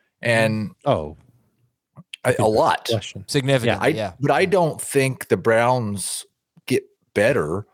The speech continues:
Speaker 1: by trading Baker away and going getting, getting Jimmy.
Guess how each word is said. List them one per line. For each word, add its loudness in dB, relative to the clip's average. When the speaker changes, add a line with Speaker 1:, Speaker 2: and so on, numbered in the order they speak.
Speaker 1:
by 4
trading 0
Baker 2
away 4
and 0
going 2
getting, -2
getting -2
Jimmy. -4